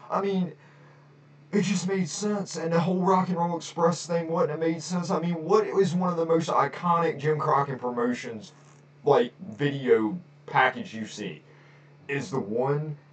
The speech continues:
at the start of the V H S tapes when Jim Cornette is falling from the scaffold and he breaks his <laughs> leg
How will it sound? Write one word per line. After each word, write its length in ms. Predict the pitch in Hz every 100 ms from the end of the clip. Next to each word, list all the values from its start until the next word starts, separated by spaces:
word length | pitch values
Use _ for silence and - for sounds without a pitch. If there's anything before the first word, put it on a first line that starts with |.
| - - -
at 180 | 117 -
the 80 | 107
start 580 | - - 147 135 143 - - -
of 140 | 113 95
the 60 |
V 220 | 98 123 135
H 180 | -
S 200 | 117 107
tapes 440 | - 92 90 - - - -
when 220 | 98 104 90
Jim 240 | 123 147
Cornette 560 | 135 131 113 98 82 - - - - -
is 180 | 104
falling 340 | - 135 160 143
from 140 | 143
the 60 | 110
scaffold 580 | - 90 71 - 78 - - - - - -
and 140 | 113 117
he 80 |
breaks 600 | 104 104 - - - - - - -
his 360 | 143 147 107 -
<laughs> 0 |
leg 580 | 220 214 185 - -